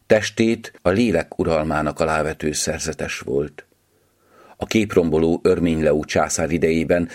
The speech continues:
mesterével, Dekapolita Gergely atyával együtt Konstantinápolyba utazott, hogy a képrombolás tévtanításának nehéz idején vigasztalja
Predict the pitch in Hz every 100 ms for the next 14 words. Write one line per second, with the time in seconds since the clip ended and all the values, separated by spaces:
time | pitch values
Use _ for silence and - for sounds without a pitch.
0 | - - 87 - 90 78 78 80 80 78
1 | - 76 76 73 76 73 76 73 76 73
2 | - 71 76 76 73 92 - - - -
3 | - 113 - 76 - 76 76 78 78 73
4 | 87 80 92 98 98 - - - - -
5 | 90 - 131 123 - 98 90 87 90 -
6 | 85 76 85 80 82 78 80 78 80 78
7 | - 87 78 73 71 76 80 85 85 80
8 | - - 90 92 92 90 - 98 95 98
9 | 95